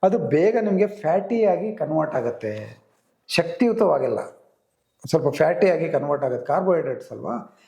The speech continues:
ಅದಕ್ಕೆ ಅದು ತುಂಬ ತಿಂತೀರಾ, ಅದು, ಅದು ಮಾತ್ರ ಇರುತ್ತೆ, ಅದರಲ್ಲಿ,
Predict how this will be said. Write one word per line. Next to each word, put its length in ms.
ಅದಕ್ಕೆ 280
ಅದು 480
ತುಂಬ 240
ತಿಂತೀರಾ, 640
ಅದು, 400
ಅದು 200
ಮಾತ್ರ 300
ಇರುತ್ತೆ, 320
ಅದರಲ್ಲಿ, 800